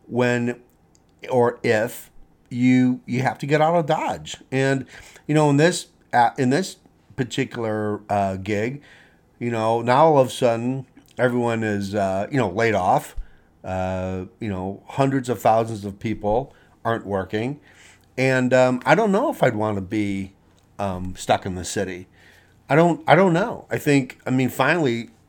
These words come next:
you know, where we live, we could probably hit the highway during rush hour right now and <laughs> beeline it to the mountains and not hit any traffic. This is probably the time to go out and spend, uh, s-,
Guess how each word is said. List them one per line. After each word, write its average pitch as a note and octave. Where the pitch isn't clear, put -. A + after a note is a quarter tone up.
you B2
know, A2
where A#2
we C#3
live, B2
we D3+
could D#3+
probably A#2+
hit C3
the B2
highway A#2+
during B2
rush D#3+
hour B2
right A2
now G#2+
and A2+
<laughs> -
beeline C3
it C#3
to D3+
the C3+
mountains C3+
and C3+
not C3
hit C#3+
any G#3
traffic. E2
This F3+
is E3+
probably C#3+
the A2
time A#2
to C#3+
go B2+
out C3
and B2
spend, B2
uh, A2
s-, -